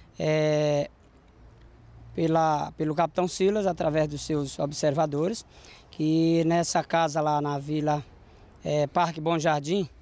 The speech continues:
é, havia um, um grupo de pessoas lá, inclusive menores. Essa que já é viúva, é, se a memória não me falha, o apelido dele era Mosquito, que foi assassinado lá no Disseu, no Reg.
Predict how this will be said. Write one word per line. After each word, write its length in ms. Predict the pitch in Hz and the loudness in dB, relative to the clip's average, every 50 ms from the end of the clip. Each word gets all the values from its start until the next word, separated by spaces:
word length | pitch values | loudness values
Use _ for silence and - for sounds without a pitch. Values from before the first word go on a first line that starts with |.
| - - - - - - - - - - - | -20 -20 -20 -20 -20 -20 -20 -20 -20 -20 -10
é, 280 | - 165 156 151 151 156 | -6 -2 0 2 2 4
havia 380 | 170 160 143 160 180 190 196 196 | 2 2 2 2 2 2 4 2
um, 300 | 196 196 185 180 175 139 - - _ _ - - - - | 2 0 0 -2 -4 -8 -12 -20 _ _ -20 -20 -6 -4
um 80 | 170 160 | -2 0
grupo 320 | 175 196 220 196 - 190 | 2 2 2 0 0 -4
de 80 | 170 165 | -4 -2
pessoas 420 | - 185 160 - - 165 147 139 | 0 0 -2 0 -2 -2 0 0
lá, 120 | 147 147 | 0 0
inclusive 420 | 156 147 - 165 151 185 190 165 190 | 0 -2 -2 -2 0 0 0 0 2
menores. 560 | 208 208 196 175 175 185 202 233 285 - - - - - - - - - - - - - - - | 2 4 4 4 4 2 0 -2 -4 -12 -18 -20 -20 -20 -20 -20 -20 -20 -20 -20 -20 -20 -14 -4
Essa 460 | - 165 175 180 190 - - 170 165 151 | 0 2 2 2 2 2 2 0 0 0
que 240 | - - 170 170 165 | 0 0 0 0 2
já 200 | 151 180 165 160 | 2 2 2 4
é 440 | 165 165 160 160 156 151 143 - - _ _ _ - - - - | 4 4 4 4 2 2 0 -2 -6 _ _ _ -20 -20 -12 -10
viúva, 580 | 135 131 175 185 214 214 175 135 143 127 107 - - - - - - - - - - - - - - - - - - | -4 0 2 2 4 2 2 0 -4 -6 -8 -12 -20 -20 -20 -20 -20 -20 -20 -20 -20 -20 -20 -20 -20 -20 -20 -16 -12
é, 380 | 156 147 151 151 151 151 151 143 | -8 -6 -6 -4 -4 -4 -6 -4
se 120 | - - | -4 -2
a 20 | 165 | 0
memória 300 | 170 175 180 180 180 180 | 2 2 2 2 2 0
não 40 | |
me 80 | 180 170 | -2 -2
falha, 260 | - - 175 170 165 | -2 -2 -2 0 0
o 40 | 160 | -2
apelido 320 | 147 - 160 156 165 156 | -2 -2 -4 -4 -4 -4
dele 200 | 147 160 165 160 | -2 -2 0 2
era 260 | 156 151 151 143 139 - - _ - - - _ _ - _ _ | 2 2 0 -2 -4 -10 -18 _ -20 -20 -20 _ _ -20 _ _
Mosquito, 580 | - 156 160 - - - 220 233 - - 143 117 - _ _ - - - - - - _ | -8 -8 -6 -6 -4 -4 -4 -4 -4 -6 -10 -12 -12 _ _ -20 -20 -20 -20 -20 -20 _
que 140 | - - 139 | -12 -12 -6
foi 160 | - 180 170 | -2 -2 0
assassinado 720 | 165 - 190 170 - 185 170 165 165 165 156 160 156 143 120 - - - - - - - - - - - - - | 2 2 0 0 2 0 0 2 2 0 -2 -4 -8 -8 -10 -16 -20 -20 -20 -20 -20 -20 -20 -20 -20 -20 -18 -12
lá 160 | 156 156 165 165 | -8 -6 -6 -6
no 120 | 165 165 | -6 -6
Disseu, 400 | 151 160 151 - - - 170 170 | -6 -4 -4 -2 0 2 2 4
no 120 | 165 160 | 4 2
Reg. 360 | 135 156 180 170 147 135 127 | 2 2 2 0 0 -4 -10